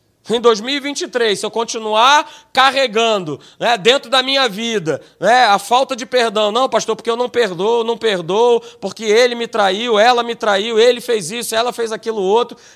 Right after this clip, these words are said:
Cara, dois mil e vinte e três vai ser um ano, é, inerte. Vai ser um ano que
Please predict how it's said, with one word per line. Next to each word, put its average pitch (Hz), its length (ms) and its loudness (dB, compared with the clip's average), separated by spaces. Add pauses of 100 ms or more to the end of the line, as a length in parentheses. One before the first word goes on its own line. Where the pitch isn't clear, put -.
Cara, 208 420 4 (160)
dois 185 280 0
mil 214 160 -6
e 247 60 -6
vinte 240 240 -10
e 226 60 -6
três 214 320 -4
vai 226 160 -4
ser 240 480 -2
um 226 200 -2
ano, 247 420 0 (340)
é, 226 320 4
inerte. 240 840 2 (540)
Vai 147 100 -6
ser 214 140 -6
um 208 120 0
ano 233 260 2
que 247 300 -10